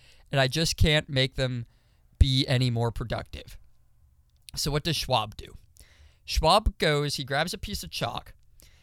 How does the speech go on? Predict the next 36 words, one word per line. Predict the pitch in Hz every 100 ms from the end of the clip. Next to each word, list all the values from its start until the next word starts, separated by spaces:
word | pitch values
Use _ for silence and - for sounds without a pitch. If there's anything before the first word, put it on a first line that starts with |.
| _ -
and | 143
he | 143
turns | 214 208
to | 208
the |
manager, | 190 151 135 123 117 113 - _ _ - - _
and | 143
he | 139
said, | - 135 127 113 - - - _ - _ _ _ _
"How | - 165
many, | 233 247 220 180 143
how | 143
many | 202 196
heats | - 139 -
did | - 120
the |
day | 120 120
shift | 113 123 -
get | 113 110
out | -
yesterday?" | - - - - - - _ _ _ _ - - _ -
And | 120
the |
manager | 120 123 131
tells | - 135
him, | 160
"Six." | - - - - - - - - _ - _ _
So | - 160
what | 147
Schwab | - 220 247
does | 190 156
is | 151 160
that | 139
he | 147
marks | 143 175 180
a | -